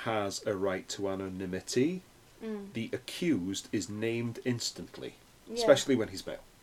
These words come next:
Speaker 2: Yeah, yeah. But the thing is, what I've also said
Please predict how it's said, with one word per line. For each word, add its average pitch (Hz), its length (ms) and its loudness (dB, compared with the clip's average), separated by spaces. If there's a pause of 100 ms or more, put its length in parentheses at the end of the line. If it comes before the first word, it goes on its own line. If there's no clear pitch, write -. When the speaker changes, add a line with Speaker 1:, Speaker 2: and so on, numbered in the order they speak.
(380)
Speaker 2:
Yeah, 269 260 6 (140)
yeah. 233 260 2 (300)
But 294 80 -2
the 285 60 -6
thing 320 280 4
is, 311 180 4
what 277 160 2
I've 285 240 6
also 254 280 0
said 220 400 2